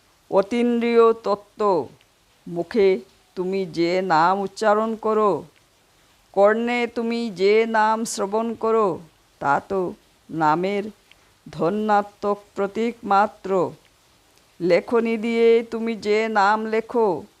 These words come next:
তা তো নামের অক্ষরাত্মক প্রতীক মাত্র। শ্রবণ,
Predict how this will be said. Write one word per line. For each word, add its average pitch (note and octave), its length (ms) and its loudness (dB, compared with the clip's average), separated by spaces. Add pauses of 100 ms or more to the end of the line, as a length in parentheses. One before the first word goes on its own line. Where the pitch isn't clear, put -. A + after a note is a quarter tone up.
(320)
তা C3 140 -2 (140)
তো G3 140 -4 (800)
নামের E3+ 580 2 (680)
অক্ষরাত্মক G#3 1040 0 (160)
প্রতীক G#3+ 440 -4 (100)
মাত্র। F#3+ 380 -2 (800)
শ্রবণ, F#3 680 2